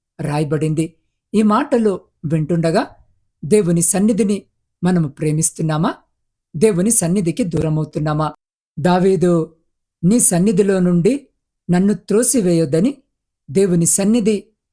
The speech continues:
ఆయన అనుభవించాలని ప్రార్థన చేశాడు. అవును ప్రియులారా, మనము దేవుని సన్నిధిని అనుభవించాలనంటే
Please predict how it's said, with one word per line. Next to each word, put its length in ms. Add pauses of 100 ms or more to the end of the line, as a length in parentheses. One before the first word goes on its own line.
(320)
ఆయన 140
అనుభవించాలని 800
ప్రార్థన 460
చేశాడు. 560 (360)
అవును 300 (460)
ప్రియులారా, 460 (720)
మనము 480 (440)
దేవుని 340
సన్నిధిని 640 (180)
అనుభవించాలనంటే 1160